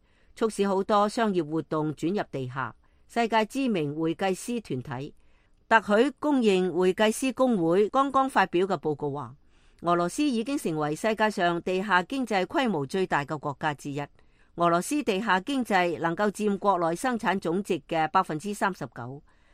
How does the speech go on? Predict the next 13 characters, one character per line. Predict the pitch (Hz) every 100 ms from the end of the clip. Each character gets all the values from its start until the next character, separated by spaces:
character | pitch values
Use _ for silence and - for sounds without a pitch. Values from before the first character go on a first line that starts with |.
| _
喺 | - 185
世 | 208 190
界 | 175 175
五 | 160 180
大 | 185 165
地 | 165 160
下 | 196 160
經 | 196 233
濟 | 208 175 160
排 | - 135
行 | 175 139
榜 | 123 143
中， | 175 180